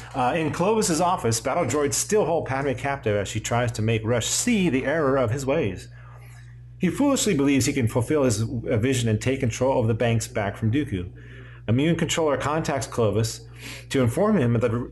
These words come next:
that the Republic fleet has arrived and that Count Dooku and the Separatists have fled the planet,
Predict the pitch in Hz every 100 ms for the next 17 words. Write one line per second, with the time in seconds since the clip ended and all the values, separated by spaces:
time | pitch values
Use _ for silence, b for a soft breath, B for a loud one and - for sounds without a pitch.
0 | - - 110 110 113 185 202 - 165 139
1 | 107 143 160 - 156 143 202 123 104 101
2 | 127 113 110 117 143 190 170 131 196 -
3 | 147 127 - 165 117 - 107 - 101 -
4 | - 110 113 113 110 - 104 - 123 117
5 | 95